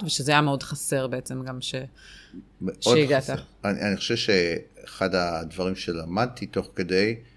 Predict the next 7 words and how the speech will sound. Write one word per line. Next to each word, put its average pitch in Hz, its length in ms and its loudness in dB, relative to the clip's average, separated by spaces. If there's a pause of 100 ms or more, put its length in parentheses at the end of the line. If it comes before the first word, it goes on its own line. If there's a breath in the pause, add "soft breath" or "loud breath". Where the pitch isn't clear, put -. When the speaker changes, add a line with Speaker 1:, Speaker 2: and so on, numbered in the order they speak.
(640 soft breath)
Speaker 2:
זה - 60 -14
שבסוף, 104 840 2
או 82 100 -12
ידעתי, 80 680 -4 (220)
שכולנו 101 640 0
יודעים 101 300 2
ושוכחים, 113 800 0